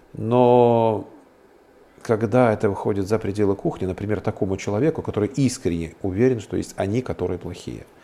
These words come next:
дать деньги, власть, вот тут появляются Адольфы Гитлеры, которые с ими плохими вдруг начинают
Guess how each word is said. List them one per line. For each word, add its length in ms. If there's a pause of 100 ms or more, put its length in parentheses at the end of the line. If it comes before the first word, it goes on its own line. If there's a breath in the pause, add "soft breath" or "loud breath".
(240 loud breath)
дать 240
деньги, 320
власть, 400 (140)
вот 420
тут 160
появляются 480
Адольфы 300
Гитлеры, 340 (1080 loud breath)
которые 260
с 160
ими 240
плохими 480
вдруг 240
начинают 560